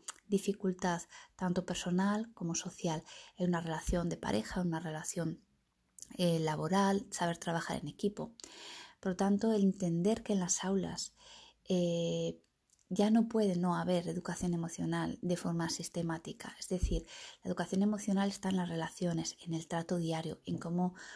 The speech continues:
nos dirigimos como adultos a los niños, en cómo les llamamos la atención, cómo les corregimos y les disciplinamos de una forma, eh, firme, pero nunca violenta. Y eso está muy bien, y eso tiene que ser así. Eh, la educación emocional tiene que estar en el ambiente, tiene que estar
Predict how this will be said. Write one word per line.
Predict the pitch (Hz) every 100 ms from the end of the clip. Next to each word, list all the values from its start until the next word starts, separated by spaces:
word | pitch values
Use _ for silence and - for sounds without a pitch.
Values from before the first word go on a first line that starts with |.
| - -
nos | 180
dirigimos | 170 - - 180 180
como | - 170
adultos | 160 170 175 175 -
a | 170 156
los | 156 -
niños, | 165 165 160 -
en | - 165
cómo | 165 170
les | 165 165 - - - - -
llamamos | 170 160 165 175
la |
atención, | 180 160 156 - 165
cómo | 165 160
les | 165 170
corregimos | 175 - - 190 202
y | 190
les | 165
disciplinamos | 156 - - 147 156 165 160 -
de | 170
una | 175 170
forma, | - 185 190 185 190 - - - - _ - -
eh, | 180 165 160
firme, | - - 190 190 196 208 -
pero | - 175 165 - _
nunca | - 190 196 196
violenta. | 165 170 175 165 - - - - - - - _ -
Y | 208
eso | 226
está | - 247
muy | 208
bien, | 190 185 170
y |
eso | 170 202
tiene | 190 180
que | 175
ser | - 170
así. | 165 - 214 - -
Eh, | 165 156
la | 156
educación | 165 170 - 175
emocional | 175 - 180
tiene | 180 180
que | 180
estar | 175 - 170
en | 170
el | 165
ambiente, | 160 165 165 180 180 165
tiene | - 170 175
que | 185
estar | - 170 170